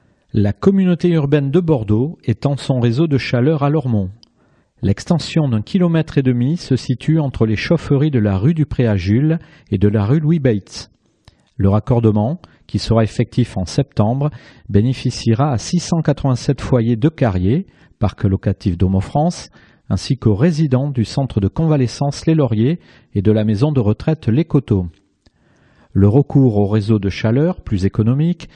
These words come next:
allégera les charges des locataires concernés.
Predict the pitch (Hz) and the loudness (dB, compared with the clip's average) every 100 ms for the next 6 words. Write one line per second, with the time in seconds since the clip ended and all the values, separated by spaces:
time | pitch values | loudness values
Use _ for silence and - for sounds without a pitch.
0 | _ _ - 101 104 120 135 147 120 - | _ _ -2 0 2 2 2 0 -2 -2
1 | 160 113 131 143 131 107 - 104 - 151 | -2 0 0 0 0 -4 -2 -4 -2 -8
2 | - 135 113 95 90 | -4 -2 0 -2 -4